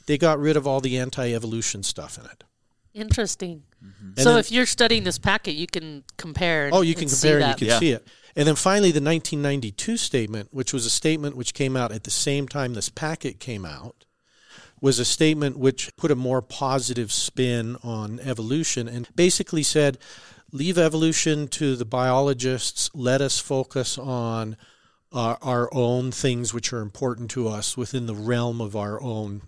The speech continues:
Speaker 1: our own faith, our own theology."
Speaker 3: Mm-hmm.
Speaker 1: Okay? So the reason why I mention this is that teaching evolution at B Y U, as biologists, we were really good to stick to those statements.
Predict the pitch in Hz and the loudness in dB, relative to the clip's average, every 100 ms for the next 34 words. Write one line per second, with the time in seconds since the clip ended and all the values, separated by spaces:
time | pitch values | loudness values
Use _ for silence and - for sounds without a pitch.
0 | - 117 107 110 110 101 - 101 95 - | -16 -10 -8 -8 -10 -8 -8 -8 -8 -10
1 | 98 98 104 90 110 90 82 82 - - | -10 -10 -10 -12 -10 -10 -12 -14 -16 -18
2 | _ 110 95 95 107 98 - - - - | _ -20 -20 -18 -16 -16 -16 -16 -16 -10
3 | - - 175 - _ _ _ _ - 151 | 0 4 4 2 _ _ _ _ -4 2
4 | 247 277 240 170 135 147 160 147 110 73 | 4 6 6 6 4 2 2 0 -2 -8
5 | 101 - - - - 180 143 131 139 127 | -10 -8 -10 -12 -12 0 0 4 2 2
6 | - _ _ _ _ _ _ - - 240 | -2 _ _ _ _ _ _ -4 0 2
7 | - 196 160 156 147 131 110 117 113 107 | 2 2 2 0 0 -2 -6 -6 -4 -4
8 | 107 135 117 104 110 _ _ _ _ _ | -2 0 0 -2 -10 _ _ _ _ _
9 | _ _ _ 139 127 110 135 143 160 226 | _ _ _ -2 -2 0 2 2 2 2
10 | 185 139 - 156 143 123 107 147 156 123 | 2 2 0 0 0 0 0 0 0 0
11 | 143 120 - - 123 - 117 107 - - | -2 -2 -4 -4 -6 -8 -6 -4 -4 -4
12 | 110 - - - - - | -6 -10 -20 -20 -18 -20